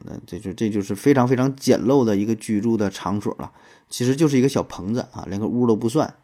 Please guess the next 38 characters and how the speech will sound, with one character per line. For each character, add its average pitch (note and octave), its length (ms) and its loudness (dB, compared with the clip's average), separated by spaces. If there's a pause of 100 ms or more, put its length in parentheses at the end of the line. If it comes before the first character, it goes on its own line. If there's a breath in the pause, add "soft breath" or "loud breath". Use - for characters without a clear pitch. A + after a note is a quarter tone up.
(120)
啊。 - 140 -10 (380 soft breath)
服 - 220 -2
务 D#3+ 60 6
的 C#3+ 140 8
对 D#3+ 140 6
象 B2 180 4
呢， F#2 120 0
当 G#2 140 2
然 G#2 100 2
也 E2+ 60 -2
都 F2+ 120 -6
是 G2 140 -6
下 G#2+ 200 0
等 G2 160 -6
人 - 160 -10
啊， E2 220 -12
像 G2 260 -8
这 F#2 180 -6
些 G2 340 -4 (460 loud breath)
苦 A2 260 -2
力 C#3+ 180 8
呀、 G#2+ 220 2 (600 soft breath)
呃， F#2 520 -4
黄 G#2+ 240 0
包 A2+ 140 6
车 G#2+ 200 -4
夫 G#2+ 200 -2
啊、 G2+ 220 0 (220)
扛 - 220 -10
麻 E2+ 200 -4
袋 B2+ 220 4
的 G2 160 0
啥 F2+ 180 -4
的， G2 180 -4
是 - 100 -10
吧？ E2+ 140 -8 (640 soft breath)
那 A#2 120 -2
么 A2 180 2